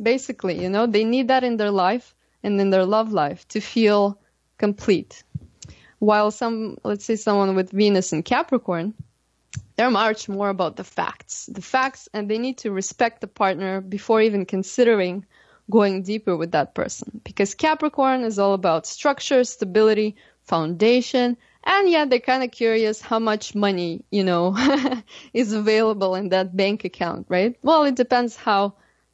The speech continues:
you know, how mature the person is. But Venus in Capricorn is more materialistic in a sense, but it's funny because each sign also has, like, the hidden side that you don't see. So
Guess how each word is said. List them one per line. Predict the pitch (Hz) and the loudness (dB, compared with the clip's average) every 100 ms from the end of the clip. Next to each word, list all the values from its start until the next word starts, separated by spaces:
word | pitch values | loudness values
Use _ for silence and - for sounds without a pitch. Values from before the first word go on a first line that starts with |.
| _ - | _ -4
you | 262 | -2
know, | 165 | 0
how | 175 220 214 214 | 0 2 2 2
mature | 208 202 226 202 | 0 -2 -2 -2
the | 180 | -2
person | 196 180 - 190 | -2 -2 -2 -6
is. | 165 - | -6 -8
But | - 190 - _ _ - | -4 -4 -6 _ _ -2
Venus | 254 330 311 | 2 2 2
in | 247 | -2
Capricorn | 240 226 226 214 196 185 | 0 0 0 -4 -2 -2
is | 185 190 | -2 0
more | 190 190 | 2 2
materialistic | 180 - 175 165 180 - 285 294 _ _ _ - | -2 0 2 2 0 0 -2 -2 _ _ _ -2
in | 254 | 0
a | 254 | 0
sense, | 269 285 349 | 0 0 -2
but | 214 220 220 _ _ - | -2 -2 -4 _ _ -6
it's | 269 | -6
funny | - 311 208 | 0 0 0
because | 180 180 202 - _ | -2 -4 -6 -8 _
each | 247 247 | -4 -2
sign | - 247 240 | -2 0 2
also | 226 226 214 | 0 0 -2
has, | 214 208 208 | 0 0 0
like, | 180 185 | -4 -4
the | 190 185 - _ | -6 -6 -8 _
hidden | - 277 226 | -2 2 2
side | 202 - 175 170 170 | 0 0 0 0 -4
that | - | -6
you | 196 | -2
don't | 196 214 202 | 2 2 0
see. | - 165 | -2 -4
So | 170 - 170 | -4 -4 -4